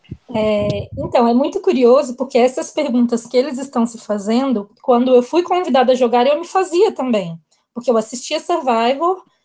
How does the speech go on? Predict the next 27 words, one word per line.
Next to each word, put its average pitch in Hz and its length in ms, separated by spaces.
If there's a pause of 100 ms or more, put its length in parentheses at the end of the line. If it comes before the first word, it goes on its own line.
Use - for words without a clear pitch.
(260)
mas 285 460
eu 320 100
não 339 140
conseguia 339 540
enxergar 254 500
como 294 340
trazer 285 580
Survivor 254 760
para 320 180
um 320 80
jogo 285 180
virtual, 285 640 (340)
porque 349 200
a 254 60
gente 247 260
não 262 100
tá 302 140
no 415 100
meio 349 160
da 320 80
floresta, 269 540
a - 20
gente 240 260
não 233 120
tá 254 160
passando 302 400
fome, 254 560